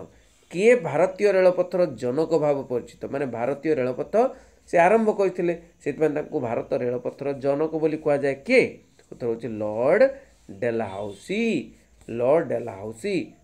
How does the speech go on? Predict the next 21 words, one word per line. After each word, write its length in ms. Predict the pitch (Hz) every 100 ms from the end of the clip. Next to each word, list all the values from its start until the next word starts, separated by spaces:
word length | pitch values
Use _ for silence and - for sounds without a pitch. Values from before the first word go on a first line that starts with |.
| _
ନେକ୍ସଟ 220 | - 156
ପ୍ରଶ୍ନ, 260 | 143 - - - - _ _ _ _
କେଉଁ 400 | 151 202 226 214
ୟୁରୋ-, 160 | 202 -
ୟୁରୋପୀୟ 540 | 180 196 196 196 196
ଦେଶ 280 | 180 185 185 180 143 113 -
ଭାରତୀୟ 600 | 113 190 226 226 208 196
ବସ୍ତ୍ର 500 | 170 208 - - 190
ଆମଦାନୀ 540 | 185 170 170 165 160
ନିଷେଧ 500 | 156 156 - 185 175 120 113 - _ _ -
କିମ୍ବା 140 | 170
ଅଧିକ 340 | 151 156 240 226
ଟିକସ 400 | 226 190 196 185
ଲଗାଇ 380 | 190 180 175 175
ନଥିଲା? 460 | 165 160 160 147 131 123 - - _ _ _ _ _ -
ଓକେ, 260 | 117 151 180 220 233 - _ - _
କେଉଁ 220 | 165 175 208
ୟୁରୋପୀୟ 400 | 190 170 165 156
ଦେଶ? 240 | 135 131 - - - _ _
ସେ 160 | _ 120
ହେଉଛି 360 | 110 110 113